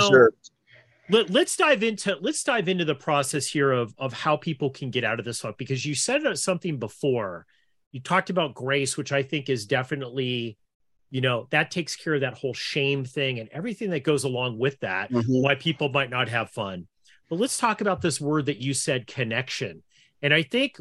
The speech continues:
Speaker 2: what I found too is the times that I have been the most serious and the most unwilling to have fun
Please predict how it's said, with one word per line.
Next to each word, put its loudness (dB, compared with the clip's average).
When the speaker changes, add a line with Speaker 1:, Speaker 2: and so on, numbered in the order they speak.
Speaker 2:
what 2
I 4
found 0
too 0
is -2
the 0
times -2
that -2
I 2
have 0
been 4
the -2
most 0
serious -2
and 0
the 2
most 2
unwilling 0
to -4
have 0
fun -2